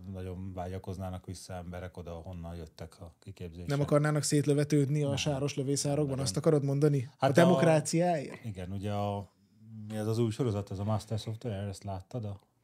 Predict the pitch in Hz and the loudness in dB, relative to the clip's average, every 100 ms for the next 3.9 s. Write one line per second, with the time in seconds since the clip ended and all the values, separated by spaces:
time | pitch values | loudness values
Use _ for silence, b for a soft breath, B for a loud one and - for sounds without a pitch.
0 | - 117 113 113 - 101 101 104 110 107 | -12 -8 -8 -8 -8 -4 -4 -2 -2 -2
1 | 98 110 107 101 113 113 110 107 113 113 | -2 -4 -4 -4 -4 -2 -2 -2 -4 -4
2 | 143 127 107 95 95 95 117 120 95 - | -4 -2 -4 -6 -4 0 0 0 -4 -6
3 | 98 95 - 92 92 95 - 92 - | -8 -8 -8 -8 -6 -8 -8 -12 -12